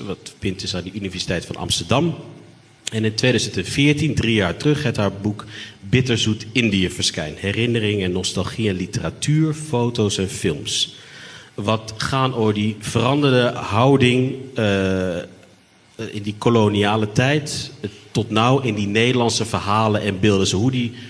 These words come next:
als ik dit recht heb, eh, hoe die beeld vanuit Nederland op die kolonies, eh, veranderd door die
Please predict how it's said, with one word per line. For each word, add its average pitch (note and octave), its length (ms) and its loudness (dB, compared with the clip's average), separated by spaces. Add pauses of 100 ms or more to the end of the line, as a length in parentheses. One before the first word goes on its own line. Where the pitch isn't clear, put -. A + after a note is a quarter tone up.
(440)
als - 140 -2
ik G2 100 -4
dit G#2 180 -2
recht A2 260 -2
heb, A2 260 0
eh, G#2+ 300 0
hoe A2+ 320 0
die G#2 260 -2 (120)
beeld D3+ 500 2 (140)
vanuit F#2 360 -6
Nederland C3 680 2
op - 280 -4
die G2+ 220 -4 (260)
kolonies, G#2+ 840 2 (540)
eh, F#2 240 -4
veranderd G#2 840 -2
door G2+ 180 0
die F#2+ 300 -2